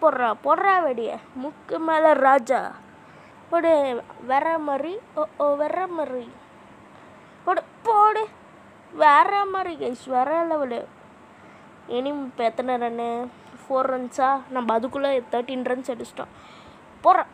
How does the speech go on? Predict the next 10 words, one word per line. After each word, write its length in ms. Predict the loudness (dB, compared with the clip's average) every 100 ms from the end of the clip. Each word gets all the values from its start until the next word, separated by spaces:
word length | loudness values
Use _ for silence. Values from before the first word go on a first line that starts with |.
| -8
போடுறா. 440 | 2 6 6 4 0 -4 -16
six 320 | -16 -10 -10 -2
போடு. 260 | 0 0 -6 -16 -12
வேற 580 | 0 4 4 2 2 2
லெவலு, 180 | 2 -2
guys. 380 | -6 -8 -18 -20 -20 -20 -2
வேற 340 | 2 4 4
லெவலு, 300 | 2 2 -2
bro. 180 | 0 0 6
ஓ, 140 | 4